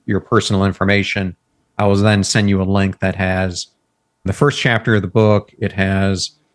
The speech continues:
a class that I did, a mastermind, and that'll go deeper into finding your purpose. I have an ebook on the deliberate action process, an ebook on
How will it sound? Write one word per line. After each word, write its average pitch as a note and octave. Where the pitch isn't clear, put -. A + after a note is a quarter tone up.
a G#2
class A#2+
that G#2
I G2+
did, G2+
a G2+
mastermind, G2
and G2
that'll G2
go G#2
deeper G2+
into F#2+
finding F#2+
your F#2
purpose. G#2
I G#2+
have F#2+
an G2+
ebook G#2+
on G2
the F#2+
deliberate G2
action G2+
process, G2
an G2+
ebook G2
on F#2+